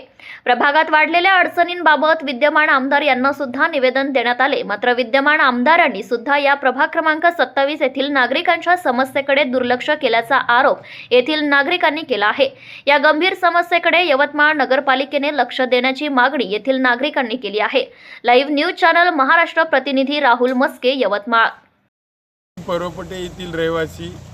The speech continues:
Speaker 2: मूलभूत सुविधेपासून वंचित आहो आणि येथे मोक्षधाम, अ, लगतच असल्या कारणामुळे मोक्षधाम येथील, येथील पाणी आमच्या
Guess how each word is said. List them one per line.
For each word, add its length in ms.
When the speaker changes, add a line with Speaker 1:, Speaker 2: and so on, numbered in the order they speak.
Speaker 2:
मूलभूत 340
सुविधेपासून 920
वंचित 440
आहो 360
आणि 320
येथे 340
मोक्षधाम, 720
अ, 220
लगतच 540
असल्या 320
कारणामुळे 640
मोक्षधाम 580
येथील, 600
येथील 340
पाणी 400
आमच्या 440